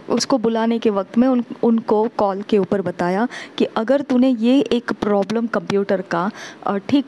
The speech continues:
कर दिया तो तेरा नौकरी पक्का। वो रात को सो गया और अब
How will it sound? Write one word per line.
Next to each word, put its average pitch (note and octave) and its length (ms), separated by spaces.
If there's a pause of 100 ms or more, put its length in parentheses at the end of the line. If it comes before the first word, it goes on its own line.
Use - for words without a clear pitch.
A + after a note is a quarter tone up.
कर F#3+ 140
दिया F3+ 320
तो A3+ 160
तेरा G#3 300
नौकरी G#3+ 460 (120)
पक्का। E3+ 380 (1160)
वो A3 320 (240)
रात G3+ 300
को F3 160
सो A3+ 280
गया A3+ 340 (480)
और G3 260
अब A3 120